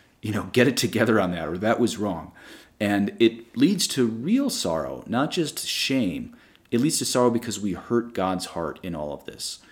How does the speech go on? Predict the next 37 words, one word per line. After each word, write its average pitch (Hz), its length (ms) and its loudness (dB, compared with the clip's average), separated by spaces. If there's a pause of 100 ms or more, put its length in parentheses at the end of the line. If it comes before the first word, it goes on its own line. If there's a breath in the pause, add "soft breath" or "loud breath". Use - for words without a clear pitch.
(400 loud breath)
And 95 500 2
if 104 160 -4
you 95 80 0
think 135 180 2
that 131 160 4
sounds 113 360 0
soft 107 520 0
and 92 400 -2
liberal 107 300 2
and 92 120 -2
goofy, 92 500 -2 (720 soft breath)
do 139 180 6
this - 480 0
imaginative 85 640 -4
way 87 100 -2
of 85 120 -6
prayer, 90 180 -4
and 87 120 -2
you 87 60 -2
might 101 400 0
notice 120 380 0
a 90 40 -10
difference 92 580 -6 (500 loud breath)
in, 92 560 0
in 95 180 -2
your 90 100 2
examination 90 440 -2
of - 60 -12
conscience, 127 420 -4
that 92 100 -4
you 95 100 -4
go 101 220 0
from 95 200 -4
just 95 300 -6 (220 soft breath)
fear 131 320 4
of 135 80 4
hell 101 480 -2